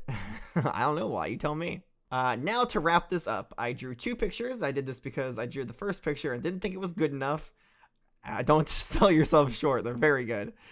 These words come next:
Uh, so I drew another one. I'm sending two versions of the second drawing. I couldn't decide if I liked it m-, more with or without the background color, so you can decide.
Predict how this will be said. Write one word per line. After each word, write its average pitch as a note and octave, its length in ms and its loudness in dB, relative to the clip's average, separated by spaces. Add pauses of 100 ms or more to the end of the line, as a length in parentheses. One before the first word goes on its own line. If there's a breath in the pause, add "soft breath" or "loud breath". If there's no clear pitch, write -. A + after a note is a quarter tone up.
(240 soft breath)
Uh, C3+ 200 2
so C#3+ 160 0
I C#3 80 0
drew D3+ 200 -2
another F#3+ 300 0
one. D#2 300 -14
I'm B2 120 -10
sending D3 280 -6
two A#3+ 200 -10
versions G3+ 540 -4
of D3 140 -6
the - 60 -14
second D#3+ 340 -6
drawing. D#3 440 -4
I A#2+ 60 -8
couldn't D#3+ 240 -12
decide D3 420 -2
if A3+ 80 -4
I A3 80 -2
liked D#3+ 240 -6
it - 80 -8
m-, C3+ 240 -10
more E3+ 440 -4
with E3+ 320 0
or D#3+ 180 0
without D3+ 300 0
the D#3+ 80 -6
background A2+ 540 -4
color, A2 380 -8 (280 soft breath)
so G#3 200 -4
you C3 200 -6
can - 160 -12
decide. E2 500 -10